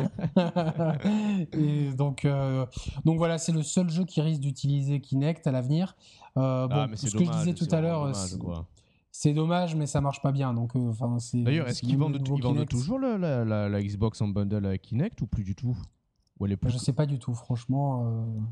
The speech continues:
Speaker 2: Parce
Speaker 1: je,
Speaker 2: que
Speaker 1: tous, tous les magasins où j'arrive, il y a tellement la PlayStation quatre mise en avant, euh,
Speaker 2: Parce que
Speaker 1: limite
Speaker 2: je
Speaker 1: la Wii U est plus mise en avant, tu vois, donc, euh.
Speaker 2: Bah, en France, ouais, ouais, en France, ouais, certainement. Mais après, euh, parce que dans ce même ordre d'idée-là, est-ce que la, est-ce que la, est-ce qu'ils peuvent annoncer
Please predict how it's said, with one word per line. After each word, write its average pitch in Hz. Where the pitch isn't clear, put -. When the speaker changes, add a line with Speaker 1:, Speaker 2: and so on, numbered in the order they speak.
Speaker 2:
Parce 113
Speaker 1:
je, 143
Speaker 2:
que 117
Speaker 1:
tous, 104
tous 196
les 214
magasins 185
où 180
j'arrive, 175
il 175
y 156
a -
tellement 175
la 175
PlayStation 143
quatre 143
mise 135
en 127
avant, 135
euh, 120
Speaker 2:
Parce 120
que 143
Speaker 1:
limite 180
Speaker 2:
je 175
Speaker 1:
la 156
Wii 165
U 208
est 147
plus -
mise 160
en 151
avant, 135
tu 120
vois, 117
donc, 117
euh. -
Speaker 2:
Bah, 117
en 120
France, 151
ouais, 123
ouais, 120
en 107
France, 120
ouais, 110
certainement. 113
Mais 117
après, 120
euh, 113
parce 120
que 127
dans 117
ce 127
même 120
ordre 110
d'idée-là, 113
est-ce -
que -
la, 110
est-ce -
que -
la, 104
est-ce 101
qu'ils -
peuvent 110
annoncer 120